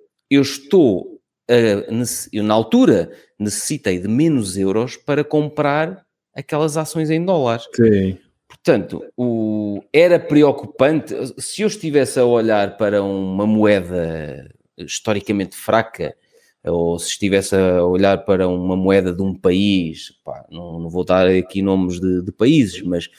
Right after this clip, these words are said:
Speaker 1: países que têm moeda que, que vale quase nada, mas não é o
Speaker 2: Uhum.
Speaker 1: caso, estamos a falar do dólar.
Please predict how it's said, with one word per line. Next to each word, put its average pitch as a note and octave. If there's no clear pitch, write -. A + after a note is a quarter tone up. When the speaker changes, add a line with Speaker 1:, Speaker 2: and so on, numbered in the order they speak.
Speaker 1:
países G#2+
que -
têm A2
moeda A2
que, A2
que -
vale G#2
quase G#2
nada, G2+
mas C#3
não E3
é E3
o -
Speaker 2:
Uhum. A2+
Speaker 1:
caso, A2
estamos C3
a C3
falar C3
do C3+
dólar. A#2